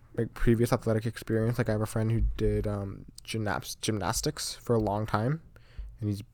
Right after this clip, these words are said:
competed provincially and nationally, I believe. Um, and he's been a,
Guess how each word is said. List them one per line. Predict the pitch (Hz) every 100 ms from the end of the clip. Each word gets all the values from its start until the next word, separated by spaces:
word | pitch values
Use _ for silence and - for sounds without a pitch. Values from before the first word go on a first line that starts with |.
| -
competed | - 104 - 113 104 98
provincially | - 104 104 - 104
and | 98 98
nationally, | 90 117 - - 156 175 190 190
I |
believe. | 185 202 262 254 - - - - - -
Um, | 117 117 113 110 107 104 - - - - - -
and | 113 113
he's | 113 120 110
been | 113 117
a, | 113 107